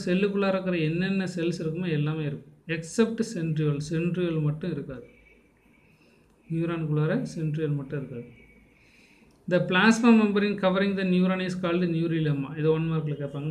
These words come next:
mark பண்ணிக்கோங்க. நியூரானை cover பண்ணியிருக்கக்கூடிய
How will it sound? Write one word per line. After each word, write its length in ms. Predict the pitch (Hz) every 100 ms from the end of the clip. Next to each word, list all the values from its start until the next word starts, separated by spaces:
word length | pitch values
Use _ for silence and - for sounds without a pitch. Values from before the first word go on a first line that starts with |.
| 143
mark 180 | 139 131
பண்ணிக்கோங்க. 360 | 120 120 120 - _ _ _ _ _ _ _ _ - - - - - - - 170
நியூரானை 400 | 202 214 214 214 185
cover 220 | 185 190
பண்ணியிருக்கக்கூடிய 420 | 202 190 180 180